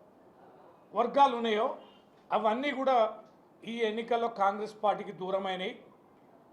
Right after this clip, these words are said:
వంద రోజుల్లోనే ఆరు గ్యారెంటీలు, పదమూడు హామీలు అమలుపరుస్తామన్న కాంగ్రెస్ ప్రభుత్వం అమలుపరచపోగా ముఖ్యమంత్రికి రేవంత్ రెడ్డి గారు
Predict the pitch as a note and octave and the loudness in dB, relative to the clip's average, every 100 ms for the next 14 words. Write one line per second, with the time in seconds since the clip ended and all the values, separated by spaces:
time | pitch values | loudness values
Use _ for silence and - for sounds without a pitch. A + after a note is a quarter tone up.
0 | _ - - - - E3 A3 C4 C4+ C4 | _ -20 -20 -20 -14 -4 0 4 6 6
1 | C4 D4 C4 C4 C4 A3+ - - - - | 4 4 4 4 0 -2 -10 -20 -20 -20
2 | - - - - - - F3+ A#3+ B3 A#3+ | -20 -20 -20 -20 -20 -4 4 6 6 4
3 | A#3+ B3 A#3+ A#3+ A#3+ A3+ A#3 A#3 G#3+ G3+ | 4 4 -2 -4 0 0 2 2 4 4
4 | A3 A#3 A#3 G3+ A#3 A3+ A3+ - A3+ G#3 | 2 2 2 2 2 0 -2 -2 -6 -4
5 | G3+ G3 G3 A3 A#3 A#3 A#3 A3 G#3+ B3 | -4 -2 -2 0 -2 -2 -4 -2 -2 -2
6 | C4 - - - _ - D3+ A3 C#4+ C#4+ | -4 -6 -18 -20 _ -12 -4 0 0 2
7 | C4+ B3+ A#3 A#3+ A#3 A3+ - - - - | 2 0 0 2 4 4 2 -8 -20 -20
8 | - - - - - A3 C#4+ C#4 B3 A#3+ | -20 -16 -14 -12 -10 0 2 2 -2 -6
9 | - B4+ C5+ - - - - _ - F#3+ | -8 -6 -6 -10 -20 -20 -20 _ -8 -2
10 | A#3+ A#3 B3 A3 A3+ G3 | -2 0 -2 4 2 2